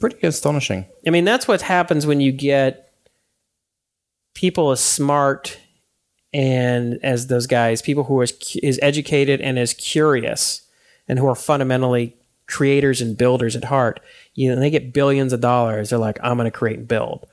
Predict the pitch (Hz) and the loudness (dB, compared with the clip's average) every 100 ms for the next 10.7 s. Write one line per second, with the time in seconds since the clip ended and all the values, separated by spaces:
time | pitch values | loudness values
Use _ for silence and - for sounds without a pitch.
0 | _ - 127 131 143 139 131 135 127 117 | _ -10 -2 2 2 2 2 2 2 2
1 | 113 117 - 123 139 117 117 120 120 - | 2 2 0 -2 -2 -2 0 0 -2 -2
2 | 131 117 123 117 120 120 - 117 117 117 | -2 0 0 0 0 -2 -2 -2 -2 -4
3 | 123 117 117 113 113 131 139 139 135 131 | -2 -2 -2 -2 -2 0 0 -2 -4 -4
4 | 117 117 110 - - - - _ _ _ | 0 0 -2 -6 -8 -8 -10 _ _ _
5 | _ _ 143 131 135 120 120 - - - | _ _ -2 2 2 4 2 -2 -8 -8
6 | _ _ - _ - 110 113 117 135 139 | _ _ -20 _ -6 -2 0 2 2 2
7 | 143 143 147 - - - - 120 113 120 | 2 2 0 -2 -4 -10 -8 -4 0 0
8 | 117 - 127 127 120 - 127 123 - 127 | -2 -4 -6 -2 -2 -2 -2 -2 -2 0
9 | 131 131 120 - 120 120 - 120 123 123 | 2 2 0 -2 -4 -2 0 0 0 -2
10 | 117 117 120 113 113 110 110 | -4 -4 -4 -4 -4 -4 -6